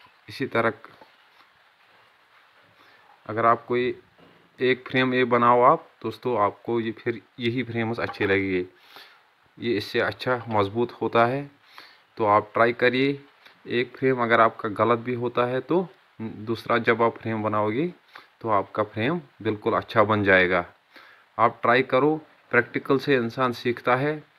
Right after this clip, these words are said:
और जितना खुद प्रैक्टिकल से सीखता है इतना कोई नहीं सिखा सकता आपको। अलबत्ता गाइडेंस ज़रूरी है। मैं भी अभी स-, कुछ कोई परफेक्ट नहीं होता है, सब सीखते हैं दोस्तों।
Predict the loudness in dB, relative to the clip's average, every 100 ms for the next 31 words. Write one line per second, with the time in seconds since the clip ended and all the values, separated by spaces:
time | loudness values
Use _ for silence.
0 | _ _ -20 _ _ -2 2 2 0 -8
1 | _ _ _ _ _ -8 -8 -2 0 0
2 | 0 -2 -2 -8 _ _ -6 -4 -2 0
3 | 0 0 -2 -2 0 0 0 -4 -2 0
4 | 0 0 -4 -2 -2 -2 -4 -4 -2 -2
5 | -2 -6 -6 _ _ -20 -20 _ _ -4
6 | -2 0 0 6 6 6 4 0 -2 0
7 | 2 0 0 0 0 -2 -2 -6 -6 -8
8 | -6 -8 -10 -18 _ _ _ _ -12 -12
9 | -12 -20 _ -20 -20 -4 -2 0 0 0
10 | -2 -4 0 2 2 2 0 0 0 0
11 | -2 -2 -6 -6 -2 -2 0 -2 -6 -8